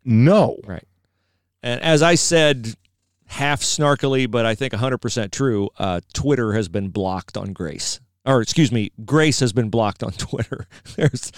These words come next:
Speaker 2: Twitter's not a place where you find grace in abundance. So, uh, that's where we are.
Speaker 1: It was, it was good.
Speaker 2: Yeah.
Speaker 1: I mean, it, it, it was a good lesson for, I think it's a good lesson for him.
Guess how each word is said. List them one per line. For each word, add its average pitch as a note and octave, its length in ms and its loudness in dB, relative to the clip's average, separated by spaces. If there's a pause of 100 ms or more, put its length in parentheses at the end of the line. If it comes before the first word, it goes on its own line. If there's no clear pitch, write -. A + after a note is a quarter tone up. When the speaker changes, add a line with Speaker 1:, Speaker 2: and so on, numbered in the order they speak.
(420)
Speaker 2:
Twitter's E3 340 4
not D3+ 160 4
a C3 40 2
place C#3 280 2
where C3 80 -2
you B2 80 2
find A#2+ 320 -2
grace G#2 380 -4
in G#2+ 100 -6
abundance. - 640 -10 (340)
So, F2 420 -8
uh, E2 260 -12 (1120)
that's A2 180 -6
where G#2 80 -2
we F2 140 -4
are. - 100 -6
Speaker 1:
It - 100 -8
was, G#3 220 -6
it G3 140 -8
was F#3 160 -10
good. F3 280 -10
Speaker 2:
Yeah. D3+ 120 0
Speaker 1:
I - 20 0
mean, D3+ 220 -6
it, F3 140 -6
it, E3+ 260 -6
it F3 40 -6
was D#3+ 220 -10
a - 20 -10
good A#3 160 -4
lesson F3+ 360 -2
for, D3 280 -6
I C#3 60 -6
think G3+ 180 -6
it's - 120 -6
a C#3+ 40 -6
good D#3+ 160 -2
lesson D3+ 280 -2
for C3 160 -12
him. E3 260 -4